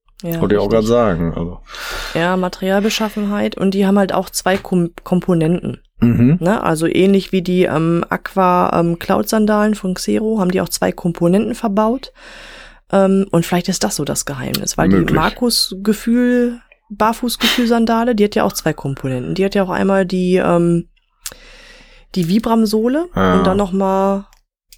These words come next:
Speaker 1: eine Sohle oben drüber.
Speaker 2: Ja, die Avos
Speaker 1: Für
Speaker 2: haben's auch. Jetzt überlege ich gerade bei den All Brown, die haben auf jeden Fall ein Leder oben drauf geklebt und die, und eine dicke Vibram-Sohle. Haben die noch eine Zwischensohle? Ich weiß es nicht.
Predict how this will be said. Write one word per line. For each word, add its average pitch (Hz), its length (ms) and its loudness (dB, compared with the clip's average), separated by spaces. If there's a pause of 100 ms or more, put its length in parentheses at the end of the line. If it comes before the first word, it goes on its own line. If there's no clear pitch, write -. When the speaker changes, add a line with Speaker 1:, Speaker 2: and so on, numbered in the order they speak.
(240)
Speaker 1:
eine 190 140 2
Sohle 180 280 0
oben 170 260 0
drüber. 165 440 -4
Speaker 2:
Ja, - 160 4
die - 160 -2
Avos 113 360 2
Speaker 1:
Für 175 80 -2
Speaker 2:
haben's 110 340 -2
auch. 120 320 2
Jetzt - 160 -4
überlege 117 400 0
ich 143 100 -4
gerade 127 320 0
bei 113 200 0
den 107 180 -4
All 104 240 -2
Brown, 107 540 0
die 123 160 -4
haben 117 140 0
auf 107 180 -2
jeden 139 240 0
Fall 127 400 0
ein 123 160 2
Leder 123 580 2
oben 113 320 -2
drauf 113 840 0
geklebt 214 560 -4
und 147 200 0 (160)
die, 123 260 2
und 110 380 -4
eine 127 120 2
dicke 110 440 -2
Vibram-Sohle. 135 640 0
Haben 107 180 0
die 123 80 4
noch 113 180 0
eine 110 100 -2
Zwischensohle? 160 720 0
Ich - 200 -8
weiß 82 200 0
es - 180 -8
nicht. - 260 -8